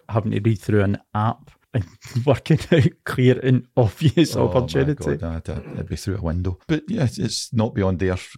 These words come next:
Speaker 2: capability to come up with a choice of words that says, if, if you make a challenge with the sole intention of stopping the opposing team
Speaker 1: Mm-hmm.
Speaker 2: getting away and scoring, then
Speaker 1: I'd be
Speaker 2: that's
Speaker 1: happy
Speaker 2: a
Speaker 1: with
Speaker 2: red
Speaker 1: that.
Speaker 2: card.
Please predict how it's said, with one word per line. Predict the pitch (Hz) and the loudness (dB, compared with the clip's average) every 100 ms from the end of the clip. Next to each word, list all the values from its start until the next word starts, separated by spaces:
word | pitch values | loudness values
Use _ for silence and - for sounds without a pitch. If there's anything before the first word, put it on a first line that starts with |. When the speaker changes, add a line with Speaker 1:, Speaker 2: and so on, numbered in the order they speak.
| - | -8
Speaker 2:
capability | 101 101 92 95 - | -6 -6 -6 -6 -8
to | |
come | - 98 | -6 -6
up | |
with | - 90 | -6 -6
a | |
choice | - 90 92 | -4 -4 -4
of | |
words | 95 92 | -6 -6
that | 92 | -10
says, | - 95 87 82 - - | -6 -6 -4 -8 -8 -10
if, | - | -6
if | - 120 | -6 0
you | 107 | 0
make | 101 98 | 0 -2
a | |
challenge | 92 90 92 90 - _ _ - | -4 -2 -2 -4 -8 _ _ -6
with | 85 | -2
the | |
sole | 120 107 | 0 0
intention | 101 98 95 95 | 0 -2 -4 -4
of | - | -4
stopping | 123 113 135 104 | -4 -2 -2 -2
the | 92 - | -2 -4
opposing | 117 101 92 95 | -6 -4 -2 -4
team | - 95 165 | -2 -4 -4
Speaker 1:
Mm-hmm. | 107 113 - _ 170 | -4 -4 -8 _ -6
Speaker 2:
getting | 92 98 | -4 -2
away | 90 | -2
and | 90 | -4
scoring, | - 101 90 82 _ _ _ | -4 -4 -4 -6 _ _ _
then | - 143 | -2 -2
Speaker 1:
I'd | 92 | 0
be | 110 | -2
Speaker 2:
that's | 101 | 0
Speaker 1:
happy | 104 104 | 0 0
Speaker 2:
a | |
Speaker 1:
with | |
Speaker 2:
red | 107 | 0
Speaker 1:
that. | 87 | -4
Speaker 2:
card. | - 98 | -4 -6